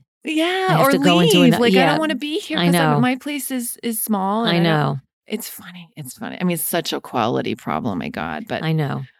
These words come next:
Speaker 1: when did you always just tell Milan about
Speaker 2: Her adoption?
Speaker 1: Yeah. How
Speaker 2: Oh,
Speaker 1: did
Speaker 2: yeah,
Speaker 1: that
Speaker 2: we were
Speaker 1: work?
Speaker 2: always very
Speaker 1: Yeah.
Speaker 2: open about it. I mean,
Speaker 1: Yeah.
Speaker 2: and, and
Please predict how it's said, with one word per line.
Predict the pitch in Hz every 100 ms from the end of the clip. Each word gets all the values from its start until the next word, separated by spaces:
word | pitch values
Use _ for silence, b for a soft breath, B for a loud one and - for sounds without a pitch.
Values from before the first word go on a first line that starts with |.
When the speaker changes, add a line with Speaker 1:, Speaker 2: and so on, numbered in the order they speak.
| -
Speaker 1:
when | 180 190 196 220 240 254 254 - _ _ _ -
did | 185 208
you | 220 -
always | 185 202 196
just | 190 -
tell | - 165 165
Milan | 196 202 202 202 208 214 - _ _ _
about | 175 170 156 160 - _ _ -
Speaker 2:
Her | 175
adoption? | 156 151 147 170 180
Speaker 1:
Yeah. | - 180 131 - _ _
How | - 190 370
Speaker 2:
Oh, |
Speaker 1:
did | 339
Speaker 2:
yeah, | 330
Speaker 1:
that | 254
Speaker 2:
we | 254
were |
Speaker 1:
work? | -
Speaker 2:
always | 240 247 175
very | 175 165
Speaker 1:
Yeah. | 160
Speaker 2:
open | 156 - 156
about | 147 135 135
it. | 135 147
I | 156
mean, | 170
Speaker 1:
Yeah. | 160
Speaker 2:
and, | 185
and | - 180 180